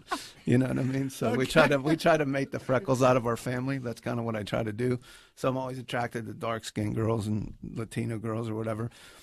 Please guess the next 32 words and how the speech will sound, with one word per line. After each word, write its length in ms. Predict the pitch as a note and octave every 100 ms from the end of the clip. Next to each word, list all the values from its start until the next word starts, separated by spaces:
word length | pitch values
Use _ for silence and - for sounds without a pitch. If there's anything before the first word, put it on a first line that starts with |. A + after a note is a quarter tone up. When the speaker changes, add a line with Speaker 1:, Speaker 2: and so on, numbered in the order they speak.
| - - -
Speaker 2:
And, 260 | B2+ B2
uh, 200 | A#2+ A2+ - _ _ _ _ _ _ _ _ - - _ -
so 440 | - D3+ C3+ - _ _ _
the 140 | C3+ B2+
whole 180 | D3+ C#3+
point 280 | D#3+ D3
was 160 | A#2 A2+
he 80 | C#3
liked 240 | B2 G#2
redhead 320 | B2+ B2 A#2+ G2+
girls. 200 | G#2+ -
So 100 | C3
I'm 80 | D3
in 60 |
the 60 | C3
middle 280 | C3+ C3+ C3
of 60 |
nowhere 340 | C3+ C3+ A#2 G#2
in 60 |
Pennsylvania, 600 | - A2+ - A2 A2+ G#2+
like, 200 | G#2+ G#2
probably 200 | - A2+
a 40 | A2
month 300 | A2 A#2 A2+
after 260 | A2+ -
he 80 | G#2
died, 260 | A2+ A2 A2
and 80 | G#2
I 60 |
did 140 | G#2 G#2
a 60 |
show. 400 | F#2 B2+ B2 A2+